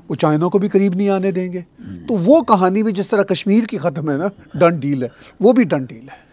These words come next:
Speaker 2: بہت بہت دھنیہ واد طاہر صاحب، اگلے ہفتے پھر آپ سے ملاقات ہوگی۔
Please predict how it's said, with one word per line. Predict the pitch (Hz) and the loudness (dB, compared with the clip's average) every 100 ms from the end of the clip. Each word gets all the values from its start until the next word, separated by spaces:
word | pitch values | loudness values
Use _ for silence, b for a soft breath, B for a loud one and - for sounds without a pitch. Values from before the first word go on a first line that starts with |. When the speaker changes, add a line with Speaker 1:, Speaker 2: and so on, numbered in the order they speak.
| B B - | B B -2
Speaker 2:
بہت | 143 175 185 | 4 6 6
بہت | 196 180 | 4 4
دھنیہ | 180 | 4
واد | 180 180 170 | 6 6 6
طاہر | 175 160 | 2 2
صاحب، | 147 170 165 160 | 2 4 4 2
اگلے | 147 143 | 0 -2
ہفتے | 131 127 | -2 -6
پھر | 139 143 | -4 -2
آپ | 147 - | -2 -4
سے | 143 | -6
ملاقات | 139 139 143 143 139 | -4 -4 -4 -6 -4
ہوگی۔ | 147 156 | -6 -4